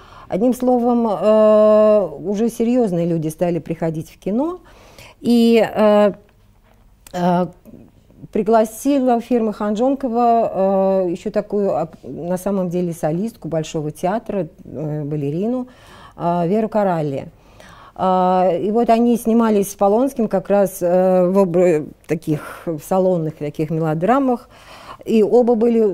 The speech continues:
весьма популярны, хотя, конечно, ну, Коралли долгое время работала у Ханжонковой, была ви-,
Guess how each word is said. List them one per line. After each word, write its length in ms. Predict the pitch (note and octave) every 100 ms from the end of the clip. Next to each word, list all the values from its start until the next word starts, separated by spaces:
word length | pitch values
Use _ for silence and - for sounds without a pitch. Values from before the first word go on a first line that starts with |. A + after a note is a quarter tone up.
| G3 D#3 C3+ F#2+
весьма 380 | G#3+ G#3 A3 F#3
популярны, 720 | F3+ F#3 G3+ B3+ D4+ C#4 G#3+
хотя, 280 | - - B3
конечно, 920 | G3+ A3 G#3+ - G#3 G3+ G3 F#3+ F3+
ну, 180 | G#3 F#3+
Коралли 560 | F#3 F#3 F#3+ F#3 F3+
долгое 840 | E3+ - C3+ D#3 F3+ G3 G3+ E3+ F3
время 480 | F3+ F3 E3 D#3+
работала 480 | E3 F3 F3+ F3 D#3
у 100 | D#3
Ханжонковой, 720 | D#3 E3+ D#3+ F3+ F3 D3+ D#3
была 320 | D#3+ E3+ F3 E3+
ви-, 220 | D#3